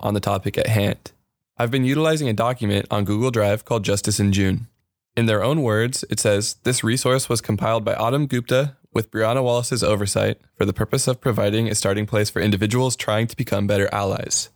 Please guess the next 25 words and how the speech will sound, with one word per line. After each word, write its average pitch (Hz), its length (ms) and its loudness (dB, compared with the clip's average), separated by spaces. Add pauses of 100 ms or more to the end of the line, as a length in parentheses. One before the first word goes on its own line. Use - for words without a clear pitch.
(840)
It's 107 200 -2
really 123 180 2
cool. 127 300 -2 (100)
You 104 80 0
choose 104 240 2
ten 113 220 0
minutes, 123 440 -2 (160)
twenty-five 117 360 0
minutes, 113 320 0
or 110 80 0
forty-five 104 520 0
minutes 95 460 0
that 78 100 -2
you're 98 120 2
willing 95 180 0
to - 80 -6
dedicate 101 600 0
each 104 220 0
day. 101 340 0 (140)
And 101 300 -2
then 120 440 0
it 107 380 -2
compiles 110 760 0
and 98 400 0
organizes 113 800 0